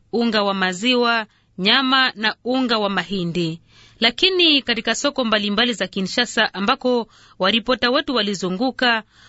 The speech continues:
wanunuzi na wauzaji wanasema kwamba walitarajia kushuka zaidi. Wengi wanasema wamekata tamaa kwa sababu kushuka, ikiwa kutakuwa na athari, itakuwa zaidi kwa wale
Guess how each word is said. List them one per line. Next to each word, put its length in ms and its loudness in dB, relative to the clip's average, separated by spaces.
wanunuzi 560 2
na 140 2
wauzaji 540 0
wanasema 440 0
kwamba 320 0
walitarajia 760 0
kushuka 400 -4
zaidi. 520 -4
Wengi 420 2
wanasema 520 0
wamekata 520 -2
tamaa 460 2
kwa 140 -8
sababu 420 -2
kushuka, 680 0
ikiwa 440 0
kutakuwa 520 -2
na 180 0
athari, 640 0
itakuwa 600 0
zaidi 380 -2
kwa 180 -2
wale 400 0